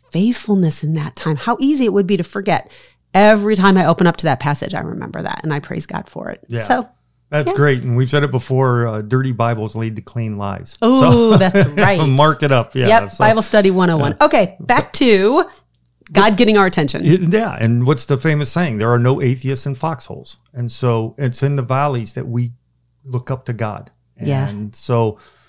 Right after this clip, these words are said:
Speaker 2: when you're going through an affliction, when you're going through something in your life that's bringing pain into your life, you, you, you wanna ask yourself, is,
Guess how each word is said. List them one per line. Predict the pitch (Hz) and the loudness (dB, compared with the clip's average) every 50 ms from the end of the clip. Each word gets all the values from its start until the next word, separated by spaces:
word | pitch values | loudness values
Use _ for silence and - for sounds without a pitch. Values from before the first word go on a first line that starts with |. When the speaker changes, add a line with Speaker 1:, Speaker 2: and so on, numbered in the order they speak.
| _ _ - | _ _ -2
Speaker 2:
when | 135 127 127 127 | 0 2 2 4
you're | 123 123 143 147 | 4 2 2 2
going | 135 165 170 175 175 170 | 0 2 2 2 2 2
through | - - 160 | 0 0 0
an | 156 156 | 0 0
affliction, | 143 - - 151 143 - - - 123 104 - - 92 - | -2 -2 -2 -4 -4 -4 -6 -8 -8 -8 -8 -10 -14 -10
when | 131 123 113 120 | -6 -2 0 2
you're | 123 135 143 | 2 2 2
going | 135 139 147 151 156 156 156 | 2 2 2 2 2 0 -2
through | 127 - 143 123 | -2 -4 -4 -4
something | - - - 143 135 127 - 139 131 | -4 -2 -2 -2 -2 -2 -4 -2 -2
in | 131 127 127 | 0 0 2
your | 123 120 120 | 2 0 0
life | 110 117 120 123 117 - - | 0 0 0 0 0 -2 -6
that's | - 104 101 - - | -8 -10 -10 -12 -12
bringing | _ - 127 131 131 120 117 113 | _ -6 -4 -2 -2 -2 -2 -4
pain | - - - - 123 123 127 123 | -6 -10 -10 -6 -2 -2 0 0
into | 120 117 107 - - 113 | 0 -2 -4 -6 -6 -6
your | 113 107 | -4 -4
life, | 104 101 104 104 98 90 - - _ _ _ _ _ _ _ _ _ _ _ _ _ _ _ _ _ _ _ _ _ _ _ _ _ _ - - _ _ _ _ | -2 -2 -2 -2 -4 -6 -10 -14 _ _ _ _ _ _ _ _ _ _ _ _ _ _ _ _ _ _ _ _ _ _ _ _ _ _ -20 -20 _ _ _ _
you, | - 151 143 | -4 -2 -2
you, | 156 - 175 160 151 160 - - | -2 0 0 0 0 0 -2 -6
you | - - 156 | -10 -6 -2
wanna | 156 170 170 156 | 0 0 2 0
ask | 151 151 131 - | 0 -2 -2 -4
yourself, | 139 127 - - - 127 120 120 - - | -6 -6 -6 -6 -6 -6 -6 -6 -8 -10
is, | - - - 120 110 117 123 | -10 -10 -10 -10 -12 -14 -16